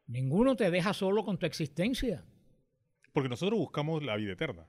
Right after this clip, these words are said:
Speaker 1: Y buscamos a Dios que controla nuestra vida. Pero ellos no, ellos te dejan absolutamente solo frente al universo. No hay Dios a dónde acudir, no hay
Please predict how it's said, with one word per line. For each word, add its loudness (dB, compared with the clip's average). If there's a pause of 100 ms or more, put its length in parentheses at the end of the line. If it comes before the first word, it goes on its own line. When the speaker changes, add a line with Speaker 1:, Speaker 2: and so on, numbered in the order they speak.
(100)
Speaker 1:
Y -6
buscamos 0
a 0
Dios 2
que -10
controla -4
nuestra -2
vida. 0 (380)
Pero 2
ellos 6
no, 6
ellos 4
te 0
dejan 4
absolutamente 0
solo 4 (280)
frente 2
al 0
universo. -4 (800)
No -4
hay 2
Dios 2
a 0
dónde 0
acudir, 0 (200)
no 0
hay -2